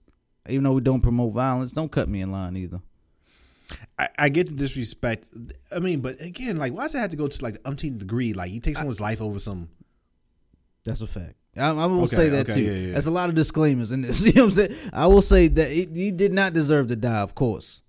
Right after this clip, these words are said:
Speaker 1: You know what I'm saying? You should not, he shouldn't have deserved, he shouldn't deserve to die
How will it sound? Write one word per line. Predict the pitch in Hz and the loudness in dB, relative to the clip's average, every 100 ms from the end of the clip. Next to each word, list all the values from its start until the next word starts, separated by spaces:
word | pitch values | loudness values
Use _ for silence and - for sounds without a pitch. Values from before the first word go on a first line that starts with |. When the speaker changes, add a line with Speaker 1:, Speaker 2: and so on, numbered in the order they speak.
| _ | _
Speaker 1:
You | 127 | -4
know | |
what | 131 | -4
I'm | |
saying? | 131 131 131 135 | -2 -2 -2 -4
You | 127 | -4
should | 131 - 180 | -4 2 2
not, | 160 175 180 170 - _ _ _ _ | 2 2 2 0 -8 _ _ _ _
he | 190 | 2
shouldn't | 196 247 | 4 4
have | 175 147 | 4 2
deserved, | 131 127 135 | 0 -2 0
he | 156 | 0
shouldn't | 185 240 160 | 0 0 2
deserve | 131 123 | 2 2
to | 98 | 0
die | 95 85 | -8 -12